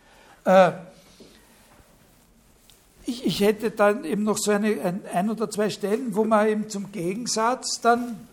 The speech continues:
jetzt wieder zurück lesen kann, wie sehr sich Autoren, ich, ich, ich, ich, ich lese Ihnen die Kant-Stelle nicht vor, es gibt auch eine Stelle bei Kant, ich weise nur darauf hin, wie das bei dem Edmund Burke ist, äh, dass da extra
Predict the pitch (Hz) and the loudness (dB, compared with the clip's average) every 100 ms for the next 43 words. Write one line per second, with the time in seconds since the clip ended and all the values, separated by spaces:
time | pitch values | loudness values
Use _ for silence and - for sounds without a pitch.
0 | - - - 165 165 185 170 - 170 180 | -20 -12 -8 -6 -4 -4 -6 -2 2 2
1 | 285 - - - - - 185 226 233 208 | 2 -2 -16 -20 -20 -4 0 0 -2 -2
2 | 254 - - - 165 285 285 - 220 226 | -4 -4 -14 0 6 6 6 2 0 -2
3 | - 220 165 - 175 - 208 214 180 180 | -2 -4 -6 -6 -6 -2 2 4 2 0
4 | - - 202 139 - 151 175 160 - - | -6 -8 -10 -10 -10 -8 -6 -8 -8 -12
5 | 165 247 139 190 208 190 175 190 214 208 | -10 -10 -8 -6 -6 -6 -8 -10 -10 -12
6 | - 143 196 208 - 170 175 175 175 - | -12 -6 -6 -6 -6 -4 -2 -4 -6 -8
7 | 226 202 - 220 220 170 185 165 196 185 | -4 -4 -4 -8 -6 -6 -6 -8 -8 -8
8 | 196 170 165 175 202 160 - - 147 156 | -8 -8 -6 -4 -6 -8 -20 -16 -10 -6
9 | 175 208 175 175 170 208 214 208 - - | -4 -4 -6 -6 -4 -4 -4 -8 -14 -20
10 | - 165 175 - 175 175 165 180 185 170 | -12 -8 -8 -8 -8 -8 -8 -6 -6 -8
11 | - 202 226 233 202 139 - - _ _ | -8 -4 -4 -4 -6 -8 -10 -18 _ _
12 | 190 180 185 - - - _ _ - _ | 6 6 2 -12 -20 -20 _ _ -20 _
13 | - _ _ - 160 - 202 - - 202 | -20 _ _ -4 -2 0 -2 -2 -4 -2
14 | - - 196 220 277 302 | -6 -4 6 8 8 4